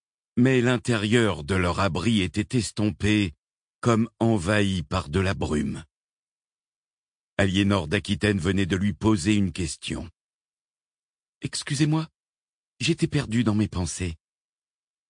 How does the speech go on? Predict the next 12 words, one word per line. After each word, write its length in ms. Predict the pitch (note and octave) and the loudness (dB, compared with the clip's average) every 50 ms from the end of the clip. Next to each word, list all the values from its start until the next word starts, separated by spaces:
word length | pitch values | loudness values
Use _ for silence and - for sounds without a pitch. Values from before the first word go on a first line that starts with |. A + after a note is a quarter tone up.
| _ _ _ _ - | _ _ _ _ -4
Votre 360 | A#2 C#3+ D#3 D#3 - - D#3 | 0 0 0 0 0 -2 -2
mère 340 | D#3+ D3 D3 D3+ D3+ D3 - | 0 2 2 2 2 0 0
voudrait 320 | A2+ C#3 D3 - C3+ C#3+ | -2 -2 0 0 0 0
savoir 720 | C3+ - - C#3 B2 B2 C3 C#3+ D3 D3 C#3 C3 A#2+ - - - _ _ _ _ | 0 -2 -4 -4 -4 -2 0 0 2 2 0 -2 -4 -6 -12 -20 _ _ _ _
si 200 | - - D3+ C#3+ | -6 -4 -4 0
Benji 600 | A#2+ D3+ D3+ D#3+ D#3 D3+ A#2+ G2 A#2+ B2+ B2+ A#2+ | 2 2 2 4 2 2 0 0 0 2 2 2
vit 200 | F#2+ B2 B2 - | 2 0 -2 -2
toujours 420 | - C3 B2 G2 A#2 B2 A#2 A2 | -2 -2 -2 0 0 0 0 0
dans 140 | G#2 B2 A#2+ | 0 -2 -2
cette 260 | - - B2+ - - | -2 -4 -6 -4 -2
institution 800 | B2+ B2+ - - - A#2+ - - C3 B2 - - - C3 B2 B2 | -2 -2 -2 -4 -8 -10 -8 -6 -6 -4 -4 -4 -2 0 0 2
d'Avalon. » « 500 | A#2 A#2+ B2+ A#2+ C3+ B2+ B2 B2+ C3 | 2 0 2 2 0 0 2 0 0